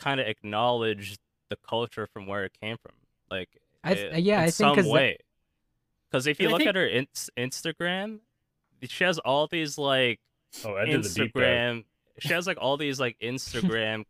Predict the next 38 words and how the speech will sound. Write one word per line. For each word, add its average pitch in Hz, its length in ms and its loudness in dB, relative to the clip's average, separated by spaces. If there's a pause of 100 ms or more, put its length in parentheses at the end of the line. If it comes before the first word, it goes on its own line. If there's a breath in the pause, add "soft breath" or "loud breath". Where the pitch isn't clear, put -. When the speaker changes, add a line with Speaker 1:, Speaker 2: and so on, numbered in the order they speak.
Speaker 1:
kind 113 280 -4
of, 107 300 -4
uh, 101 180 -2 (100)
friendly 110 480 -4 (120)
photos 101 640 -4
of, 104 300 -6
like, 101 160 -8 (540)
uh, 87 160 -6 (200)
pho 104 240 2 (100)
broth, 92 420 -2 (140)
but, 113 120 0
like, 110 240 -4 (360)
there's 127 180 -4
no, 175 120 0
like, 170 240 0
Vietnamese 117 840 -2
flag 113 460 2
or 104 420 -2 (320)
kind 107 240 0
of 107 100 -6
insignia 107 720 -2
or 98 300 -4
anything 110 440 -6 (140)
part 110 200 0
of 101 60 -6
the 98 60 -8 (100)
culture 101 340 -8
anywhere 107 280 -4
in 101 80 -6
the 95 60 -10
photos. 104 260 -6
It's 110 120 -12
just, - 220 -10 (420)
just, 127 200 -6
it's 127 140 2
Speaker 2:
Yeah. 113 60 -4
Speaker 1:
just, 175 180 -4
like, 143 140 0